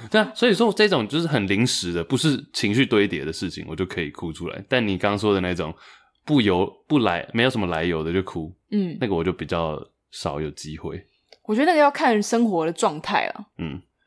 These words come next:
Speaker 2: 我觉得我现在就不会，可是像以前可能就会。
Speaker 1: 你说人生低潮期？
Speaker 2: 对，对，对，对，对，
Speaker 1: OK。
Speaker 2: 真的是你会突然就哭了，然后想说，
Speaker 1: 嗯。
Speaker 2: 你就真的，你会问自己说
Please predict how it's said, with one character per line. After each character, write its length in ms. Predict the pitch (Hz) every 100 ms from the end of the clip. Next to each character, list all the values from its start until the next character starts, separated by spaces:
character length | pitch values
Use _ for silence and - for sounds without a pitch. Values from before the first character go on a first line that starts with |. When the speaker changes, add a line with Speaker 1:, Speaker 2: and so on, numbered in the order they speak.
| _
Speaker 2:
我 120 | - 190
觉 120 | 254
得 80 | 311
我 100 | 185
现 100 | 247
在 120 | 226
就 120 | 226
不 200 | 170 151
会， 340 | 175 - 196 -
可 140 | 196
是 220 | 208 - -
像 260 | - 185
以 120 | - 165
前 240 | - 151
可 100 | 160
能 100 | -
就 100 | -
会。 200 | - - -
Speaker 1:
你 80 | 95
说 100 | 98
人 220 | 98 90
生 260 | 98 101 101
低 220 | 98 95
潮 240 | 95 82 80
期？ 400 | - - - -
Speaker 2:
对， 320 | 220 202 185
对， 0 |
对， 220 | 175 165
对， 0 |
对， 320 | 151 95 196 196
Speaker 1:
OK。 100 | -
Speaker 2:
真 100 | 285
的 140 | 247
是 160 | 214 233
你 220 | 185 156
会 500 | 170 226 151 95 - _ _ _ _
突 160 | - 233
然 100 | 170
就 80 | 190
哭 180 | - 170
了， 60 |
然 80 | 175
后 60 | 185
想 100 | 165
说， 100 | 170
Speaker 1:
嗯。 120 | 165 _ _ _ _
Speaker 2:
你 80 | -
就 80 | 320
真 160 | 415
的， 120 | 349
你 100 | 233
会 140 | 220 311
问 180 | 330 277
自 60 |
己 80 | 233
说 200 | 208 208